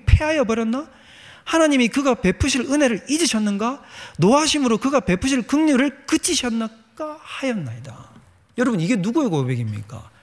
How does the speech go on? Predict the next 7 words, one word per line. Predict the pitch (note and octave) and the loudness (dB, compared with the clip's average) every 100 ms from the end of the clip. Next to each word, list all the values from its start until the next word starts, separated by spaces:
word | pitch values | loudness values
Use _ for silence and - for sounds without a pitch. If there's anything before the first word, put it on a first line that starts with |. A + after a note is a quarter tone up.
| _ _ _ _ _ | _ _ _ _ _
나의 | D3 B3 B3 | -2 0 0
고백 | F3 C4+ | -2 -2
아닙니까, | D3+ C#3 G3+ F#3 | -2 -4 -4 -2
여러분? | D#3+ D3+ C4 - - - _ _ _ | -2 -2 -4 -10 -20 -20 _ _ _
이게 | B3 C#4+ | -2 0
우리의 | F#3 C#4+ | 2 0
고백이잖아요. | B3+ F#3+ A#3 E3 B2 F#2+ | 0 -2 -2 -4 -8 -10